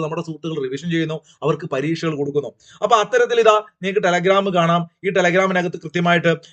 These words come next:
പി ഡി എഫ് നോട്ടുകളെല്ലാം കൊടുക്കും. ആ പി ഡി എഫ് നോട്ടിനനുസരിച്ച് എക്സാമുകൾ, കൃത്യമായിട്ട് എക്സാമുകൾ എഴുതുന്നു. മുപ്പത് ചോദ്യങ്ങൾ, ഇരുപത് ചോദ്യങ്ങളൊക്കെ വെച്ചിട്ട് പല പരീക്ഷകൾ എഴുതി നോക്കുകയാണ്. വീണ്ടും വീണ്ടും പഠിക്കാൻ പറയുകയാണ്. പഠിച്ച ടോപ്പിക്കുകൾ കൂട്ടുകാർക്ക് അറിയാം, ഞാൻ പറഞ്ഞു സമയം അഞ്ചേ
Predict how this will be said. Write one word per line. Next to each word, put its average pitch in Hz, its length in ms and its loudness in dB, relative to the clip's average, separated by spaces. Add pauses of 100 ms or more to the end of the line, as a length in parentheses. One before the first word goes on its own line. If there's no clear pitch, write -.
(120)
പി 165 100 0 (140)
ഡി 185 140 8
എഫ് 165 160 -6
നോട്ടുകളെല്ലാം 160 580 0
കൊടുക്കും. 156 320 -2 (180)
ആ 160 120 -4
പി 180 160 0
ഡി 190 80 6
എഫ് 185 120 -6
നോട്ടിനനുസരിച്ച് 165 540 -4 (100)
എക്സാമുകൾ, 175 580 0 (460)
കൃത്യമായിട്ട് 170 440 2
എക്സാമുകൾ 180 480 0
എഴുതുന്നു. 160 280 -2
മുപ്പത് 165 220 -2 (100)
ചോദ്യങ്ങൾ, 165 280 0 (160)
ഇരുപത് 160 280 0
ചോദ്യങ്ങളൊക്കെ 165 420 -2
വെച്ചിട്ട് 170 300 -10
പല 147 240 -2
പരീക്ഷകൾ 165 480 -2
എഴുതി 160 120 -4
നോക്കുകയാണ്. 156 420 0 (360)
വീണ്ടും 196 360 4
വീണ്ടും 170 260 0
പഠിക്കാൻ 165 400 0
പറയുകയാണ്. 156 380 2 (320)
പഠിച്ച 226 280 4 (100)
ടോപ്പിക്കുകൾ 123 420 -2 (260)
കൂട്ടുകാർക്ക് 208 380 8
അറിയാം, 196 240 6
ഞാൻ 190 140 0
പറഞ്ഞു 180 200 2
സമയം 180 340 0 (140)
അഞ്ചേ 190 400 4